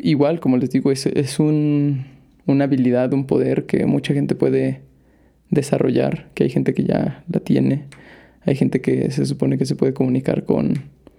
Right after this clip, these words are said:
el más allá, con cosas paranormales, que puede platicar con otros seres. Hay gente que puede hacer viaje astral, que es esta capacidad o habilidad de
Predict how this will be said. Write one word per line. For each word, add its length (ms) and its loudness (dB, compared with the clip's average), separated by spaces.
el 180 2
más 260 0
allá, 340 0
con 180 0
cosas 300 -2
paranormales, 680 0
que 100 -8
puede 460 0
platicar 600 0
con 200 0
otros 260 -2
seres. 520 -2
Hay 200 0
gente 360 2
que 120 2
puede 200 2
hacer 440 -2
viaje 260 2
astral, 540 -2
que 100 0
es 160 -2
esta 640 -4
capacidad 640 -2
o 100 0
habilidad 480 0
de 360 -2